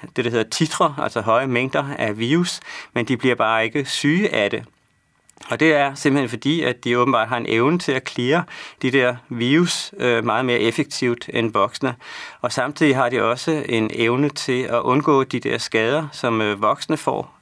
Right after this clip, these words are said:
øh, ved at immunsystemet er aktivt i voksne. Øh, blandt andet har man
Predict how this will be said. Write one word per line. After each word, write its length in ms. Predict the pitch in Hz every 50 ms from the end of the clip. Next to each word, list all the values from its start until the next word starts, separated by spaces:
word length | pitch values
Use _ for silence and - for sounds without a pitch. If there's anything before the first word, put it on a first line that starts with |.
| - -
øh, 240 | 120 117 113 113 110 110 -
ved 220 | - - 123 135 151
at 140 | 151 147 131
immunsystemet 640 | 120 123 131 135 - 135 - - 123 120 117 117 -
er 160 | - - -
aktivt 480 | - 87 107 - - - 143 131 120 -
i 60 | -
voksne. 440 | 107 - 104 104 - - - 123 123 - - - - - - - - - - _ -
Øh, 200 | 120 113 110 110
blandt 240 | - - 110 107 113
andet 200 | 123 135 147 135
har 100 | 135 117
man 360 | 113 113 110 110 107 120